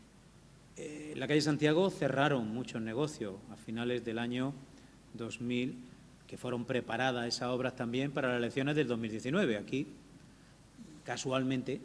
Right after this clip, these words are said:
se preparan a ese tiempo, son coincidentes, no es que digamos que, ¿eh? son coincidentes en el tiempo. Pero eso conllevó a hacer aquella fuentecita, que está muy bien, tiene unos chorros muy bonitos y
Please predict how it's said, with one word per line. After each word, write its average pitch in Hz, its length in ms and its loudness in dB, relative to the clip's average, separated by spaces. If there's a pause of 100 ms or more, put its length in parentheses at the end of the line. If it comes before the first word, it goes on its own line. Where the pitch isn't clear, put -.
(120)
se - 220 -4
preparan 123 580 -2 (280)
a 123 120 -4
ese 135 180 0
tiempo, 170 320 4
son 185 160 0
coincidentes, 120 640 -2
no 107 160 -6
es 113 60 -8
que - 120 -8
digamos 117 420 -4
que, 113 200 -6 (320)
¿eh? 143 160 -6
son 123 200 -10
coincidentes 110 540 -6
en 110 80 -8
el 107 120 -10
tiempo. - 320 -16 (640)
Pero 156 140 8
eso 156 180 6
conllevó 165 400 8
a 185 40 4
hacer 151 180 2
aquella 143 260 4
fuentecita, 139 600 2
que 123 80 0
está 117 320 -2
muy 120 160 0
bien, 208 160 4
tiene 127 140 0
unos 117 160 -2
chorros 120 260 0
muy 117 120 -2
bonitos 175 460 -2
y 113 320 -4